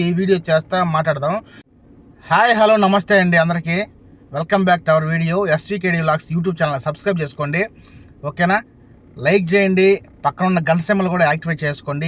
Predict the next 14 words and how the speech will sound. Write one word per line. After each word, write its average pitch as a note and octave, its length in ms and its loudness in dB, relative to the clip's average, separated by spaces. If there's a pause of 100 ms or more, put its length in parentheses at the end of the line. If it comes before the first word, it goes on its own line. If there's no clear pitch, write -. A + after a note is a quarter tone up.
ఇప్పుడు D3 240 -8
మ్యాటర్ G3+ 300 2
లేకొస్తే, E3 380 -2 (2250)
మీరు G3 160 6 (320)
thumbnail A3 260 0 (120)
చూసే G#3+ 240 0
ఉంటారు E3+ 240 -2
కదా, G3 160 4 (960)
మనకు F#3+ 220 2 (160)
అకామా A3+ 400 4
అయిపోయిన G3 320 2
తర్వాత E3+ 320 2 (160)
మనకు F3 200 -2 (140)
కార్డు G3+ 260 4